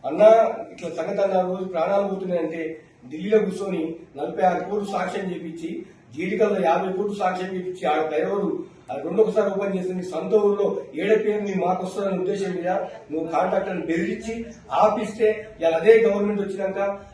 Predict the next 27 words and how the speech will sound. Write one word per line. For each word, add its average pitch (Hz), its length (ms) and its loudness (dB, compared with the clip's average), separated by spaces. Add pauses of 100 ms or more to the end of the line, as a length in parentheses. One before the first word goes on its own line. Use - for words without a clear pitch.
(140)
ఈ 180 120 -2
రోజు 226 200 8
వర్క్లు 185 260 4
స్టార్ట్ 190 300 -2
అయినాయి. 185 220 -4
ట్వంటీ 185 480 -10
ఫైవ్, 185 260 -4
థర్టీ 175 180 -6
ఫైవ్ 165 260 -4
పర్సెంట్ 208 340 -2
కూడా 202 420 0 (140)
వంగపల్లి 208 320 2
ఫ్లైఓవర్ 185 600 -2 (640)
వర్క్ - 200 -4
నడుస్తున్నాయి. 190 460 0 (400)
నువ్వు 175 120 2
ఆయన 160 200 2
ఏం - 180 0
చేసి, 220 320 2
ఏం 202 180 -2
చేసినట్టే 196 360 -2
నీ 180 220 0
సొంత 196 240 0
ఊరు 233 240 6
నీకే 220 300 2
సొలియలేదు. 190 600 -2 (300)
ఆయన 233 280 8